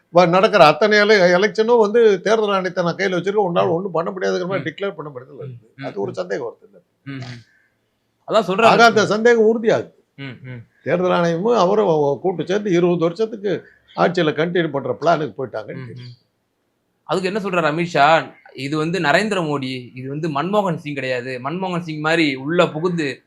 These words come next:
Speaker 2: தாக்குதல் நடத்திட்டு, பயங்கரவாத ச-, தாக்கு-, தாக்குதல் நடத்திட்டு அப்படியே ஜம்ப் பண்ணிட்டு எஸ்கேப் ஆயிட்டு போறதுக்கு இது நரேந்திர மோடி, இது செயல்படக்கூடிய அரசு. நாங்க வந்து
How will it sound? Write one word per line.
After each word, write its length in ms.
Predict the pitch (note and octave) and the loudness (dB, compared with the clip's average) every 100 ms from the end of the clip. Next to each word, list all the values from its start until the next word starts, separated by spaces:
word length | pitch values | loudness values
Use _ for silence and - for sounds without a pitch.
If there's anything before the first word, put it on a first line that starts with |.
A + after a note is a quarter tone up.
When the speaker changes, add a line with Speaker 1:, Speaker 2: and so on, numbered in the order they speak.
| _ - | _ 4
Speaker 2:
தாக்குதல் 400 | D#3+ F3 E3+ D3 | 4 4 0 0
நடத்திட்டு, 440 | D3 D#3 D#3+ C#3+ | -4 -4 -4 -2
பயங்கரவாத 440 | C#3 D#3 D#3 D3 - | -2 -2 -2 -4 -6
ச-, 100 | B2+ | -10
தாக்கு-, 300 | - C#3+ D3 | -4 -4 0
தாக்குதல் 280 | D#3+ D#3+ | 0 0
நடத்திட்டு 300 | D3+ E3+ D#3+ | -2 -2 0
அப்படியே 280 | C#3+ E3+ D3 _ | -2 -2 -8 _
ஜம்ப் 180 | D3+ F3 | -4 -2
பண்ணிட்டு 260 | F3 D#3+ E3+ | -2 -2 0
எஸ்கேப் 400 | D#3+ C#3+ F3 D3 | 0 0 -2 -4
ஆயிட்டு 200 | C#3 B2+ | -4 -4
போறதுக்கு 320 | C3+ B2 B2 | -6 -6 -8
இது 260 | C#3 C3 B2 | -10 -10 -6
நரேந்திர 400 | C3 F#3 G3+ F3+ | -2 0 -2 -6
மோடி, 400 | C#3+ C3+ C#3 A2+ | -6 -8 -10 -12
இது 160 | B2+ B2+ | -14 -2
செயல்படக்கூடிய 480 | F3 A3 F3 D#3 C#3+ | -2 0 -2 -2 -4
அரசு. 420 | C3+ B2+ C3+ B2 | -4 -6 -12 -10
நாங்க 240 | B2+ D3 D3 | -8 -6 -6
வந்து 460 | D#3 G3 D3 - | -2 -2 -2 -4